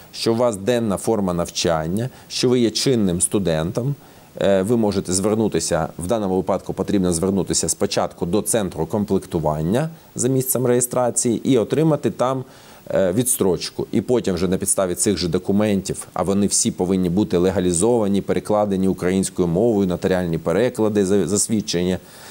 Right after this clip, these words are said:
нотаріально, і після того вже можна виїхати за кордон, е, студентам іноземних вузів. І,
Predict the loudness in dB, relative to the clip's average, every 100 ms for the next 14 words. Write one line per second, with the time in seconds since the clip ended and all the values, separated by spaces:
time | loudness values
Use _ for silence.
0 | -12 -6 0 2 2 2 0 -2 -2 0
1 | 2 4 2 -4 -8 -4 -2 -2 0 0
2 | 0 0 0 0 0 0 0 0 0 -2
3 | 0 0 -2 0 0 0 -4 -16 -20 -20
4 | -20 -20 -20 -4 0 0 0 -2 -2 -2
5 | -4 -10 -12 -18 -20 -20 -16 -6 0 2
6 | 2 0 -2 0 0 0 -6 -16 -20 -20
7 | -20 -20 -4 2 4 4 4 2